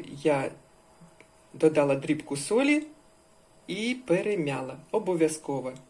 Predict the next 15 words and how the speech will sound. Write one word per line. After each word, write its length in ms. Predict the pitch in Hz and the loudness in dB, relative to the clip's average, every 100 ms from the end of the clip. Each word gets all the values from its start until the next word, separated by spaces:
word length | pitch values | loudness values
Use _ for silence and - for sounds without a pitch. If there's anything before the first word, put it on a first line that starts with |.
| _ | _
щоб 220 | - 156 143 - _ _ _ | -10 -10 -10 -18 _ _ _
пустила 560 | - 151 - - 254 254 | -18 -16 -12 -8 -4 -4
капуста 580 | - 143 214 233 - 175 | -6 -8 -8 -8 -4 -4
сік, 400 | - 160 139 - - | -2 -4 -4 -12 -8
бо 160 | 139 139 - | -8 -8 -8
ця 240 | - 233 | -4 -4
капуста 680 | 247 208 226 214 - 202 190 - _ _ - | -2 -4 -6 -8 -6 -6 -8 -16 _ _ -14
тверда. 480 | 139 160 143 127 104 - _ - _ - | -4 -2 -2 -4 -4 -16 _ -20 _ -20
Так 100 | - | -12
що 240 | - 165 | -4 -2
не 180 | 151 170 | 0 0
забувайте 640 | 156 156 143 139 170 214 | 0 0 -2 -2 -2 -6
це 240 | 214 240 | -2 2
роб-, 240 | 240 240 - _ _ - | 2 0 -6 _ _ -12
робити. 600 | 196 226 226 240 - 233 | -6 -4 -4 -6 -4 -8